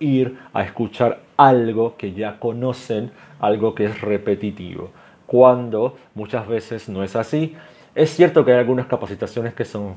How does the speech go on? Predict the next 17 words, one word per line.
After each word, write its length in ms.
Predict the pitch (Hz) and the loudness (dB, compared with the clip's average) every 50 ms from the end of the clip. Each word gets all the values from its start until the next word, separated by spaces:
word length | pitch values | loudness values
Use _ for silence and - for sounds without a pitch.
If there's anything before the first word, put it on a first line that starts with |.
| - - - | -16 -18 -14
eh, 580 | 104 95 92 90 90 87 87 87 90 90 90 87 92 - | -12 -10 -10 -10 -10 -10 -12 -12 -12 -14 -14 -14 -14 -6
repetitivas, 1000 | - 101 95 - 113 104 107 127 123 - 180 175 170 165 151 143 147 143 143 - - - - _ | -6 -6 0 2 2 4 4 2 0 0 -2 0 2 4 4 4 4 0 -4 -12 -20 -20 -20 _
¿sí? 460 | _ - 131 123 123 127 135 135 - - | _ -8 -6 -4 -4 -4 -6 -8 -12 -8
Es 240 | - 117 - - | -6 -6 -6 -6
cierto 480 | - - 147 143 127 - - 113 110 110 - - _ _ _ | 0 2 2 2 2 2 -2 -4 -4 -4 -8 -18 _ _ _
que, 460 | - 107 107 107 110 113 117 120 123 | -4 -2 -2 -2 -2 -2 -4 -6 -6
eh, 720 | - 113 107 101 101 98 98 95 92 92 92 92 95 98 101 | -8 -8 -8 -6 -4 -4 -4 -4 -6 -6 -8 -8 -10 -10 -8
no 280 | 107 113 123 131 139 135 | -4 -2 0 2 2 2
en, 140 | 127 120 104 - - | 0 -2 -4 -10 -12
no 280 | 127 120 120 127 135 | -10 -4 -2 -2 -2
en 140 | 135 127 110 | -2 -2 -4
todas 320 | - - 135 135 127 113 | 0 2 2 2 2 0
las 120 | 110 107 98 | -2 -6 -6
capacitaciones 1040 | - 107 98 - 101 - - 101 92 104 95 - - 123 123 120 113 98 - - 101 | -8 -10 -8 -6 -8 -8 -8 -8 -8 -8 -10 -8 -4 -4 -2 -2 -4 -6 -8 -6 -2
debería 460 | 104 98 95 98 95 110 120 120 107 | -2 0 0 0 -2 -2 -2 -2 -2
de 60 | 101 | -2
estar 260 | 101 - - 113 104 | -2 -2 -6 -6 -6